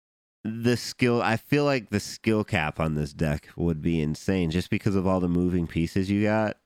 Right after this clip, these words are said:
And I didn't even get into some of the other Rapid Strike cards yet. We're about to. Uh, Min Xiao, for Spinning Whip, it does ninety, and then your opponent's active Pokemon is confused, and then shuffle this Pokemon and all attached cards into your deck.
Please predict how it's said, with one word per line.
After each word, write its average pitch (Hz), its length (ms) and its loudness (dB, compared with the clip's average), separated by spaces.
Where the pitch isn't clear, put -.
And 98 160 0
I 117 100 0
didn't 127 160 0
even 120 220 2
get 107 160 2
into 104 240 2
some 98 240 0
of 90 100 0
the 85 220 0
other 92 260 0
Rapid 85 380 -4
Strike 82 320 -12
cards 80 420 -8
yet. 90 280 -2
We're 80 120 -4
about 78 340 -2
to. 98 240 0
Uh, 113 320 2
Min 127 200 2
Xiao, 131 500 0
for 98 180 0
Spinning 123 480 0
Whip, 110 260 0
it 95 160 -4
does 92 800 0
ninety, 101 640 0
and 92 160 0
then 85 600 0
your 90 320 0
opponent's 95 480 0
active 85 340 -4
Pokemon 87 480 0
is 82 140 -4
confused, 107 640 -2
and 85 160 0
then 82 140 0
shuffle 80 340 -4
this 78 160 -4
Pokemon 80 460 -4
and 80 80 -4
all 87 380 -2
attached 82 440 -6
cards 76 340 -6
into 71 220 -6
your 67 100 -2
deck. 65 260 -6